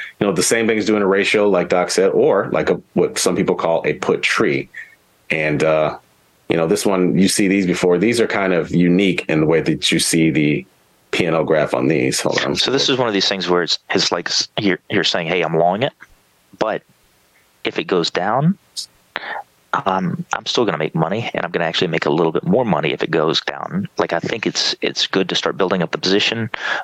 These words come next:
Speaker 2: but I don't love it here, but I still wanna take on the position. So even if it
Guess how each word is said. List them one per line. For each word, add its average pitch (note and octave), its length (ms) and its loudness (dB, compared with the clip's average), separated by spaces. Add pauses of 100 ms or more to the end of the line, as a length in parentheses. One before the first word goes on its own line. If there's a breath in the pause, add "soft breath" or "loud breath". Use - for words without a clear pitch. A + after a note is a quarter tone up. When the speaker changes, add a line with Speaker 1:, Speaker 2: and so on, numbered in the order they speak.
(160)
Speaker 2:
but E2+ 280 -2 (680)
I F2 60 -4
don't F2+ 320 -4
love D#2 260 2
it G#2+ 100 -2
here, C#3 360 -2 (800)
but F#2+ 180 0
I E2+ 40 -2
still G2+ 220 0
wanna E2 200 0 (580)
take - 180 -2
on F2+ 80 -2
the D#2+ 60 -4
position. E2+ 340 0
So - 140 -2
even E2+ 200 0
if - 100 -6
it - 120 -6